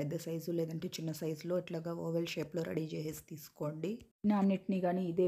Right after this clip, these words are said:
విధంగా రెడీ చేసేసి పక్కన పెట్టుకుందాం. మీరు పెద్ద సైజు పాటు చెప్తా కావాలనుకుంటే చాలా పెద్దవిగా అయినా చేసుకోవచ్చు. మీడియం సైజులో రెడీ చేస్తున్నాను అన్నట్టు నేను మీడియంగా రెడీ చేసేసి తీసుకుంటున్నాను. స్టవ్ పైన ఒక నాన్ స్టిక్ కడాయి కానీ లేదంటే ఐరన్ కడాయిని కానీ పెట్టుకొని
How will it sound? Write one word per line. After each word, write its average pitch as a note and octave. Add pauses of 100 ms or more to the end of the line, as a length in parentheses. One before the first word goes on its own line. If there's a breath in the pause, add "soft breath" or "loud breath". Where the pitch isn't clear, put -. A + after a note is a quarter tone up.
విధంగా F3
రెడీ E3
చేసేసి E3+ (100)
పక్కన E3
పెట్టుకుందాం. E3 (680)
మీరు F3+
పెద్ద E3+
సైజు F#3
పాటు E3+
చెప్తా E3
కావాలనుకుంటే D#3+ (200)
చాలా D#3
పెద్దవిగా D#3+
అయినా D#3+
చేసుకోవచ్చు. D3+ (140)
మీడియం E3+
సైజులో D#3 (120)
రెడీ D#3
చేస్తున్నాను D#3
అన్నట్టు D#3 (100)
నేను D#3+
మీడియంగా D#3+
రెడీ D3 (120)
చేసేసి D3+ (100)
తీసుకుంటున్నాను. D3+ (500)
స్టవ్ F#3
పైన G3+
ఒక F#3+
నాన్ F3+
స్టిక్ -
కడాయి F3
కానీ F3
లేదంటే E3+ (180)
ఐరన్ F3+
కడాయిని E3
కానీ E3
పెట్టుకొని E3